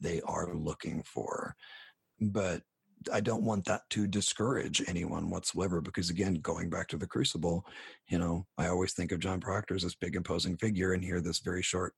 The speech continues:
guy comes in and just knocks it out of the park and convinces me,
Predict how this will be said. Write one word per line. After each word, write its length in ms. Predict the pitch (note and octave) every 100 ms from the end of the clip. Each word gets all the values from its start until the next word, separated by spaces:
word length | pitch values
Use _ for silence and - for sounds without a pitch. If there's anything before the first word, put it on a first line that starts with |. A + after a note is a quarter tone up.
| -
guy 400 | G#2+ A#2+ F#2 F#2
comes 240 | - F2+ E2+
in 240 | F2+ F2+ -
and 120 | F2
just 280 | F2 E2+ -
knocks 340 | F2+ F#2 -
it 80 | F2
out 100 | E2+
of 80 | E2+
the 60 | F2
park 360 | - C2 - - - - - - - -
and 180 | F#2
convinces 480 | E2 F2 F#2+ G#2+ E2
me, 140 | D#2+